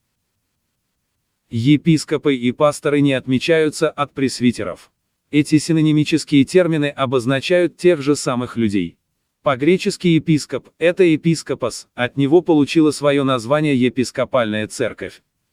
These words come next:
По-гречески «пастор» значит «паймен».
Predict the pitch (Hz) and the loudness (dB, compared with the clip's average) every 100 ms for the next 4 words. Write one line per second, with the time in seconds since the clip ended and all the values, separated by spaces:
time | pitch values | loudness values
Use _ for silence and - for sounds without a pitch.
0 | _ - 135 123 175 180 202 - 151 180 | _ -4 -2 2 0 0 -4 -2 -2 2
1 | 165 - 147 117 123 123 - 120 - 127 | 0 0 -4 -2 -2 -2 -2 -6 -4 -4
2 | 120 107 90 | -2 -4 -8